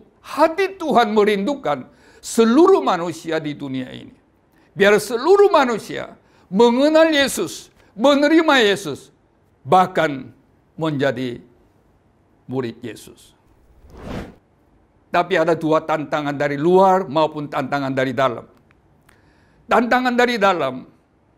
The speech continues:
sebenarnya ini jauh lebih serius. Tantangan ketidakjelasan pemahaman mengenai gereja Alkitabiah.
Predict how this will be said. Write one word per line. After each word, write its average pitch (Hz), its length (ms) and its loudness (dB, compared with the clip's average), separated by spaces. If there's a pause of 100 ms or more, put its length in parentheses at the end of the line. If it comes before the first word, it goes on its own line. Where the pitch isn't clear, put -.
(600)
sebenarnya 170 640 -4
ini 170 80 -8
jauh 156 240 2
lebih 147 400 -2
serius. 127 640 -10 (800)
Tantangan 226 560 0
ketidakjelasan 226 1300 -2
pemahaman 214 640 2 (480)
mengenai 170 480 0
gereja 151 440 -6
Alkitabiah. 131 680 -12